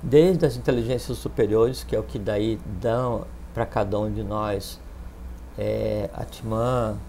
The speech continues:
búdica, mental abstrato, é, <clears throat> a mente abstrata, Budi, que é, que é uma sabedoria, a racionalidade da mente concreta,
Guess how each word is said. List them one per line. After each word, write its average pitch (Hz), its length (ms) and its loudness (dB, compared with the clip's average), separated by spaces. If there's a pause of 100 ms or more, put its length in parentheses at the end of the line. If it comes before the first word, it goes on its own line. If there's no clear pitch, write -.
(180)
búdica, 117 640 -2
mental 104 320 -2
abstrato, - 760 -4 (540)
é, 107 500 -2 (640)
<clears throat> - 840 0
a 110 60 -2
mente 113 240 2
abstrata, 110 540 -2
Budi, 110 480 -2
que - 180 -6
é, 98 280 -4
que 120 100 -8
é 101 40 -4
uma 104 180 -6
sabedoria, 107 720 0 (1040)
a - 120 -2
racionalidade 110 760 -2
da 117 60 0
mente 107 260 -4
concreta, 110 720 -2